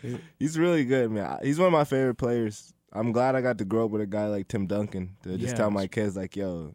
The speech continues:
Speaker 2: there was this guy, Tim Duncan," and he wasn't really, he wasn't like LeBron, you know what I mean? He wasn't
Speaker 1: Right.
Speaker 2: really flashy, but he beat LeBron many times
Speaker 1: Yeah.
Speaker 2: for the championship. Like,
Speaker 1: We got to see a lot of smart players, though, with a wa-, a, a lot of unique skills, though, you know?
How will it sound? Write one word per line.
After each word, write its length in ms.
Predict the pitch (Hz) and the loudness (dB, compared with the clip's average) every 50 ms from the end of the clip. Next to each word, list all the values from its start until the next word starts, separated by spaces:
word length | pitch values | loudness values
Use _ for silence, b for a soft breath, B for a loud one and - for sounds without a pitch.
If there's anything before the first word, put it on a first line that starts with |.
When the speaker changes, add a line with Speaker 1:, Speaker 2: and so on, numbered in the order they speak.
| - - | -14 -10
Speaker 2:
there 120 | - 98 | -4 -4
was 100 | 104 101 | -2 -2
this 140 | 95 92 92 | -4 -6 -4
guy, 240 | - 107 101 101 101 | -4 -2 -2 -2 -2
Tim 240 | - 113 95 95 | -4 -4 -4 -2
Duncan," 360 | 87 101 101 98 - 90 82 85 | -2 -2 -2 -4 -4 -6 -8 -8
and 240 | 85 85 85 - b b b b b | -6 -8 -8 -10 b b b b b
he 120 | 101 117 147 | 2 4 4
wasn't 260 | 160 151 160 165 160 | 4 4 4 2 2
really, 540 | 165 165 156 151 147 151 147 139 135 107 98 | 2 0 0 -2 -2 -4 -8 -14 -18 -18 -14
he 100 | 123 156 | -10 -4
wasn't 280 | 160 170 170 170 175 170 | -2 -2 -2 -2 -2 -4
like 160 | 170 165 - | -4 -4 -4
LeBron, 520 | 170 170 151 156 165 165 160 151 147 143 | -6 -6 0 2 2 4 4 2 2 2
you 60 | 143 | 2
know 80 | 143 143 139 | 2 4 4
what 40 | 139 | 4
I 40 | |
mean? 160 | 139 143 147 151 | 2 2 2 4
He 40 | |
wasn't 200 | 147 147 147 143 151 | 4 4 4 4 4
Speaker 1:
Right. 40 | 151 | 4
Speaker 2:
really 100 | 151 151 147 | 4 2 0
flashy, 460 | - - 156 151 151 151 151 - 131 | 0 0 2 2 2 2 0 0 -2
but 180 | 120 123 123 120 | 0 0 0 0
he 60 | 123 | 0
beat 220 | 120 131 135 127 | 0 0 0 0
LeBron 440 | 120 131 127 131 135 131 127 123 120 | 0 -2 0 0 0 2 2 2 2
many 200 | 123 131 135 139 | 2 2 0 0
times 600 | 127 - 147 123 123 123 117 110 104 101 - - - | 0 2 2 2 2 2 0 0 -2 -4 -6 -14 -14
Speaker 1:
Yeah. 220 | - 135 143 143 120 | -8 -4 -2 0 0
Speaker 2:
for 80 | 113 | 0
the 140 | 117 113 92 | 0 -2 -2
championship. 680 | - - 131 120 117 - 113 110 98 - 107 95 90 - | -2 -2 0 0 0 -2 -4 -6 -4 -6 -8 -10 -8 -10
Like, 280 | 98 92 92 87 85 - _ 160 | -10 -10 -8 -10 -12 -12 _ -6
Speaker 1:
We 80 | 208 | -4
got 180 | 208 269 277 - | -4 -4 -6 -6
to 60 | 170 | -6
see 180 | 147 - 151 139 | -6 -4 -2 -2
a 60 | 123 | -2
lot 220 | 117 120 123 127 120 | -2 -4 -4 -6 -8
of 60 | - | -10
smart 320 | - - 139 117 113 - | -8 -8 -8 -8 -8 -10
players, 400 | - 139 143 135 123 113 110 107 | -8 -6 -6 -6 -6 -6 -8 -8
though, 100 | 110 107 110 | -8 -8 -8
with 100 | 110 107 | -8 -8
a 60 | 110 | -8
wa-, 260 | 110 117 123 120 113 - | -6 -4 -6 -6 -6 -8
a, 240 | - 123 113 113 110 - _ | -10 -10 -10 -10 -12 -12 _
a 60 | 131 123 | -6 -6
lot 240 | 123 123 123 120 117 | -4 -4 -4 -4 -4
of 40 | 113 | -4
unique 460 | 117 113 117 123 127 131 123 107 - - _ _ _ _ _ _ _ _ | -4 -4 -4 -2 -2 -2 -4 -4 -8 -16 _ _ _ _ _ _ _ _
skills, 500 | - - - 139 135 127 120 110 104 98 | -16 -8 -6 -4 -4 -4 -4 -6 -8 -10
though, 200 | 101 92 90 92 | -12 -12 -14 -14
you 140 | 95 98 104 110 | -14 -12 -12 -10
know? 200 | 113 120 123 | -10 -10 -10